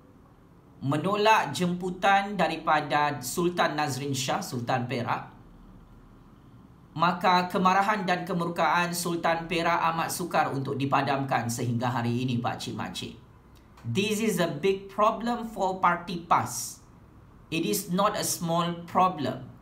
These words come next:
I repeat again, this is the biggest problem for Hadi Awang and pas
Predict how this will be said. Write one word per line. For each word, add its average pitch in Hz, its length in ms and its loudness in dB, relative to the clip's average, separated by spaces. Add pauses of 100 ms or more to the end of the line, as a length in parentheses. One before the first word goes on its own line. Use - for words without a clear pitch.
(180)
I 160 220 4
repeat 240 420 -4
again, 196 480 0
this 247 300 -2
is 233 240 0
the 190 80 0
biggest 220 500 -2
problem 147 560 0
for 160 220 0
Hadi 156 260 -2
Awang 147 400 0
and 143 160 -8
pas - 480 -2